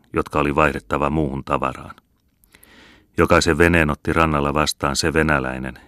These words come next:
joka piti itseänsä perheen isäntänä, ja tämän epäiltävän oikeutensa mukaisesti katsoi voivansa ilman muuta ottaa takavarikkoon suurimman osan tavaroista.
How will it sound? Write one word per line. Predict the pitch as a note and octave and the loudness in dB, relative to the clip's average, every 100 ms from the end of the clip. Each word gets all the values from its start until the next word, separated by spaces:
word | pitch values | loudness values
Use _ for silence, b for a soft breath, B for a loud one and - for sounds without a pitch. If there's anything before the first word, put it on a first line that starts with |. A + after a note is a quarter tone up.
| - | -6
joka | D#2 D#2 | -4 -4
piti | - D2+ D#2+ | -4 -2 0
itseänsä | D#2+ - D2+ D2 | 0 2 -2 -2
perheen | - E2 D2 D2 D#2 | -2 -2 0 -2 -2
isäntänä, | D#2 D2 B1+ C#2 B1 - B B B B B | 0 -2 -4 -10 -12 -18 B B B B B
ja | F#2 | 2
tämän | F#2+ F#2 | 6 6
epäiltävän | F2+ - E2 D2+ D#2 E2 | 6 4 2 2 -2 0
oikeutensa | F2 E2 D#2 D#2 D#2+ | 0 -2 -2 -4 -2
mukaisesti | D#2+ D2+ D#2 D2+ C#2+ D#2+ | -4 -2 -2 -2 -4 -6
katsoi | D#2 D2 - D2 | -4 -4 -2 0
voivansa | D2 D2 C#2+ - | 2 2 0 0
ilman | D#2 D2+ D2+ | 0 0 0
muuta | D#2 D2+ C#2+ | 0 -2 -4
ottaa | - D2 | -6 -6
takavarikkoon | C#2+ D#2 E2 C#2 C2+ - C#2+ C2+ | -2 0 0 0 -2 -6 -10 -6
suurimman | D2+ C#2 C2+ C2+ | -4 -4 -4 -6
osan | C2+ C#2+ B1+ | -6 -8 -4
tavaroista. | C#2 C2 B1 B1+ - - | -4 -4 -6 -12 -16 -18